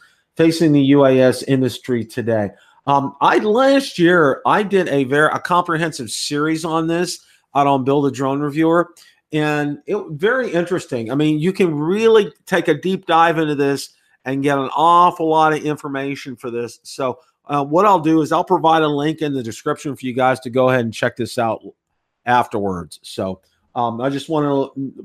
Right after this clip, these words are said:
uh, make you guys aware of that and let you know that this is currently going on right now.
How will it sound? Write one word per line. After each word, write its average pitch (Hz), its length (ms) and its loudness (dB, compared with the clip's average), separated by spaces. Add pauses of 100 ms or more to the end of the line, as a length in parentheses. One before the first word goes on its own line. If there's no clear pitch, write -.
(120)
uh, 127 220 0
make 127 280 -2
you 131 60 -6
guys 127 200 2
aware 120 280 2
of 123 80 2
that 123 240 2
and 123 100 -6
let 139 300 -2
you 135 80 -4
know 131 360 2 (260)
that 147 160 0
this 156 200 0
is 139 100 -6
currently 143 420 -2
going 131 340 -2
on 123 240 -2
right 110 380 -4
now. 104 320 -10